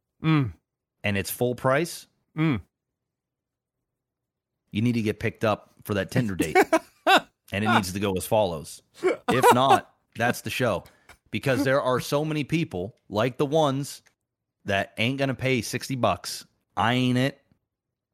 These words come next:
Speaker 2: The ones that want the campaign ain't it. The ones that want both ain't it. And the ones that look at the track record, it ain't it. Not for sixty. If it was free,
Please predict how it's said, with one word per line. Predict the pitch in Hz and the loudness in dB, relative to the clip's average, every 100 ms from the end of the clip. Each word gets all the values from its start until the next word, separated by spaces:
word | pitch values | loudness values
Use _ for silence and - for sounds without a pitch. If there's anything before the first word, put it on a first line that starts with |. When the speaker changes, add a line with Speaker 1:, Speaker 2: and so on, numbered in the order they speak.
| - | -4
Speaker 2:
The | 101 | 0
ones | 110 123 | 2 2
that | 123 | 0
want | 117 127 | 0 -2
the | 113 | -2
campaign | 135 127 113 127 127 | -2 -2 0 -2 0
ain't | 127 123 | 0 0
it. | 135 - _ _ | 0 -6 _ _
The | - | -2
ones | 95 117 | 0 2
that | 123 | 0
want | 113 120 104 | 2 2 4
both | 113 120 | 2 2
ain't | 131 123 | 0 0
it. | 127 143 _ _ _ | 0 -4 _ _ _
And | 101 | -2
the | 101 | 2
ones | 113 110 | 2 2
that | |
look | 120 117 | 0 0
at | 120 | -2
the | |
track | 113 131 127 | 0 2 2
record, | 139 123 135 135 _ _ - | 2 0 0 -2 _ _ 0
it | 117 | 2
ain't | 131 127 | 2 0
it. | 127 - | 0 0
Not | 123 - | 0 0
for | |
sixty. | 113 131 - 92 82 _ _ _ _ _ _ - | -4 -2 -4 -6 -10 _ _ _ _ _ _ -2
If | |
it | |
was | 113 - | 0 0
free, | - 160 185 165 | 0 2 2 -4